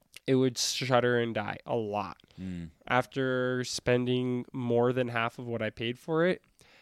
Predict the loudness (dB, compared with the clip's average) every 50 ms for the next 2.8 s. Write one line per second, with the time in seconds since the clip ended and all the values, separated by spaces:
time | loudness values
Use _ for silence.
0 | _ _ _ -2 2 4 4 4 4 2 0 -4 -8 -12 _ _ _ -4 -4 -2
1 | -2 -4 -6 -8 -6 -4 -4 -2 -2 -4 -6 -6 -4 -2 0 0 0 0 0 -2
2 | -4 0 2 2 2 2 0 -2 -2 -2 -2 0 0 -2 -4 -6